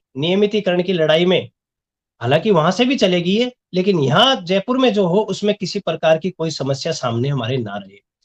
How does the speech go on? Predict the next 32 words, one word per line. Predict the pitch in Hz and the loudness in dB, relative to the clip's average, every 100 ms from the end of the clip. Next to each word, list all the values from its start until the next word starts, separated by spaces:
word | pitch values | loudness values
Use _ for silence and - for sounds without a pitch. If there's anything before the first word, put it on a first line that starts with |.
| _ _ _ _ _ | _ _ _ _ _
अब | 196 214 | 0 2
ये | 240 240 240 - - | 2 2 0 -4 -14
साथी | - 196 202 240 240 233 - _ - | -4 -2 0 0 0 0 -4 _ -2
कह | 190 220 | 4 4
रहे | 226 208 | 4 2
हैं | 214 | 2
कि | 214 220 | -2 -8
कुछ | 220 - 226 214 196 - _ _ - | -10 -8 -2 -2 -2 -8 _ _ -4
अन्य | 196 240 | 0 2
साथियों | 226 202 196 214 | 2 2 2 0
को | 208 214 | 2 2
भी | 214 | 2
हमें | 175 196 196 | 4 4 2
साथ | - 175 | 2 0
जोड़ना | 185 170 175 185 | 0 -2 0 2
चाहिए, | 185 160 175 196 | 2 0 0 -2
तो | 202 | -2
देखो, | 185 185 | -4 -2
मैं | 208 | -2
साथियों | 196 175 175 208 | 0 -2 0 0
आपको | 175 - | 0 -2
बता | 143 123 151 | -4 -2 -2
देता | 160 156 | 0 -2
हूँ | 151 196 214 _ _ - | -2 -4 -6 _ _ 0
कि | 196 | 2
हमारे | 165 175 202 | 2 4 2
शिक्षा | 202 196 - 233 | 2 -2 0 2
विभाग | 233 196 180 180 | 4 4 2 0
के | 196 | -2
जो | 180 | -2
कर्मचारी | 165 143 135 127 117 | -2 -2 -2 -2 -4
हैं, | 113 110 | -6 -10